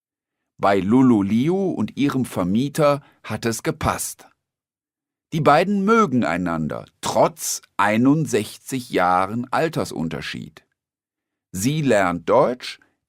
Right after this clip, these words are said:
er hat Betreuung. Der ehemalige Bankkaufmann war oft auf Reisen in China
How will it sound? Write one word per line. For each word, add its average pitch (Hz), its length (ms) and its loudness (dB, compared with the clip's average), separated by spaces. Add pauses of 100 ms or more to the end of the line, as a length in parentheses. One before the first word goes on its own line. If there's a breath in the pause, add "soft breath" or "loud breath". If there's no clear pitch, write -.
(120)
er 135 300 2
hat 85 260 -4
Betreuung. 73 720 -6 (1040)
Der 123 220 2
ehemalige 165 640 2
Bankkaufmann 110 1120 -2 (300 soft breath)
war 127 200 2
oft - 300 -4
auf - 300 -2
Reisen 139 380 0
in 92 140 -8
China 135 600 -2